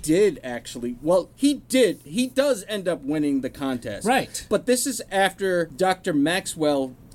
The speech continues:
Speaker 1: thinks that he's gotten a fat, a fast one pulled on him. He
Speaker 2: Yes.
Speaker 1: thinks that this is all a scam.
Speaker 2: Right.
Speaker 1: So he, he, t-,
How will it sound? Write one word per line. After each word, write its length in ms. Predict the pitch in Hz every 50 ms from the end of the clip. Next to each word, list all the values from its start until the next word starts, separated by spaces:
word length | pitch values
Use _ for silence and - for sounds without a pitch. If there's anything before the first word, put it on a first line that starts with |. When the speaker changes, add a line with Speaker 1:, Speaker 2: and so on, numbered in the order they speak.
| -
Speaker 1:
thinks 300 | - 202 226 240 - -
that 180 | - 180 156 131
he's 480 | 127 160 165 160 147 135 120 - - - - -
gotten 300 | 131 170 170 165 165 160 147
a 60 | 131
fat, 400 | - - - 170 175 175 - - -
a 100 | 135 131
fast 400 | - - 175 165 170 156 - -
one 160 | 143 131 120
pulled 360 | - - - 151 147 135 113 104
on 200 | 95 95 95 92
him. 180 | - - - - - - - - -
He 100 | - 160
Speaker 2:
Yes. 160 | 220 233 175
Speaker 1:
thinks 220 | 262 247 240 - -
that 160 | 190 156 135
this 180 | - 156 - -
is 100 | 143 131
all 180 | 143 135 127 113
a 20 |
scam. 580 | - - - - - - 165 147 135 117 98 90 92
Speaker 2:
Right. 340 | 147 170 233 220 165 117 - - -
Speaker 1:
So 180 | - - 254 208
he, 320 | - - 226 247 240 180 156 160 185 -
he, 200 | 170 151 - 202
t-, 260 | 180 - - 180 208